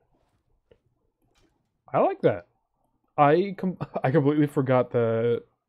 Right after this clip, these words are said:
I got this. But yeah, uh, Gem of ISO, Ares, so <laughs> no, you can't play Ares. Levy. <laughs> Levy, no soul jacking.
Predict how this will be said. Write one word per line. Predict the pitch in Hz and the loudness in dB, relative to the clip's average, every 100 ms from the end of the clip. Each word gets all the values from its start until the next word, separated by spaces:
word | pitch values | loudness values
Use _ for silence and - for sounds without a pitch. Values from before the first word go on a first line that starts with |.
| _ _ _ _ _ | _ _ _ _ _
I | 123 113 117 | -4 -2 -2
got | 117 185 - | -2 -6 -6
this. | 101 - - _ _ _ _ _ _ _ _ _ _ _ _ _ | -12 -14 -20 _ _ _ _ _ _ _ _ _ _ _ _ _
But | 147 | -2
yeah, | 143 95 _ - | -2 -2 _ -4
uh, | 127 123 117 113 113 110 117 | 0 2 2 0 -2 -4 -6
Gem | 139 143 | -2 -2
of | 135 | 0
ISO, | 131 123 - 123 120 113 - | 2 0 0 0 0 0 0
Ares, | 120 113 110 107 104 98 - _ _ _ _ | 0 0 -4 -8 -10 -14 -20 _ _ _ _
so | - 123 110 107 107 - _ _ _ _ _ _ | -10 -4 -2 -4 -6 -12 _ _ _ _ _ _
<laughs> | - - - | -12 -12 -10
no, | 190 240 226 220 220 208 202 185 | 2 8 10 8 6 6 6 6
you | 185 180 190 | 6 0 -2
can't | - 196 175 156 | 2 2 2 0
play | 170 160 151 | 0 2 4
Ares. | 143 143 147 160 165 156 - - - - 151 139 - | 4 2 0 -2 -4 -10 -20 -20 -20 -20 -14 -14 -2
Levy. | 156 165 180 185 160 - | 2 4 2 0 0 -2
<laughs> | - _ _ _ _ _ _ _ _ _ _ _ _ - _ _ _ - - - - 113 127 131 131 - | -20 _ _ _ _ _ _ _ _ _ _ _ _ -20 _ _ _ -20 -20 -20 -20 -20 -20 -16 -16 -6
Levy, | 117 139 156 151 | 2 2 4 2
no | 151 151 | 2 0
soul | 147 135 131 | 0 -2 -2
jacking. | 117 120 - 131 123 | -2 -4 -4 -6 -6